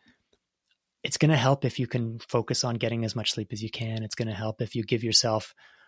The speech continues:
you know, a mental break, go for a half hour or fifteen minute walk in the middle of the day. It's gonna help. It's not gonna fix everything. You can't, you, you can't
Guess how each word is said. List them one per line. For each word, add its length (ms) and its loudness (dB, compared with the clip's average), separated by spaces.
you 100 -4
know, 100 0
a 60 2
mental 280 0
break, 300 2
go 140 0
for 160 -2
a 60 0
half 220 -2
hour 360 2
or 80 -4
fifteen 400 -4
minute 160 -2
walk 340 -2
in 60 -2
the 40 0
middle 160 -2
of 60 0
the 40 -2
day. 280 -2
It's 100 -4
gonna 160 8
help. 220 6
It's 100 -2
not 120 6
gonna 140 -2
fix 260 2
everything. 480 -8
You 100 -6
can't, 320 -2
you, 200 -6
you 120 -8
can't 320 -2